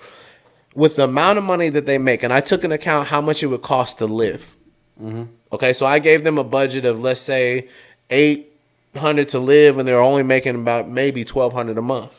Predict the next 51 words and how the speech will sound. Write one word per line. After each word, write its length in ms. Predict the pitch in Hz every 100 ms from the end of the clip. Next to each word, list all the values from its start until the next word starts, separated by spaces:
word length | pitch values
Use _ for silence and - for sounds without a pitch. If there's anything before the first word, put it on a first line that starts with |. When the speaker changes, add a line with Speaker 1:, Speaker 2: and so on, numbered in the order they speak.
| _ 110
Speaker 2:
Right. 240 | 98 95 - _ _
Speaker 1:
All 60 | 110
right. 420 | 123 139 - - -
All 100 | 120
right. 180 | 139
So 180 | - 143
if 120 | 131
you 100 | 143
did 200 | 160 170
that, 140 | 156 151
you 100 | 143
took 180 | 151 139
the 100 | -
extra 300 | 143 - 139
money, 280 | 139 139
if 100 | 131
you 80 | 139
saved 260 | 131 143 135
it 60 |
over 160 | 131 123
time, 260 | 151 139 127
by 80 |
the 80 | 117
time 300 | 110 156 156
they 180 | 151 147 127
actually 380 | 127 147 - 143
were 260 | 131 117
at 140 | 127 120
a 60 |
retirement 480 | 113 110 135 135 123
age, 260 | 131 151 147 - -
they 120 | 143
could 140 | 156 170
retire 600 | 139 131 - - 165 143
with 160 | 131
about 280 | 123 120 123
a 40 | 117
quarter 360 | - 127 117
million. 440 | 123 139 120 85 -
Speaker 2:
Cole, 340 | 107 117 110
I 80 | 127
gotta, 320 | 135 107 95 - -
I 80 |
gotta 340 | 131 123 104 95
some 220 | - 101
piggyback 520 | - 113 110 107 104
off 160 | 101 -
of 40 |
that, 160 | 98 90
bro, 160 | 101
'cause 300 | 92 98 90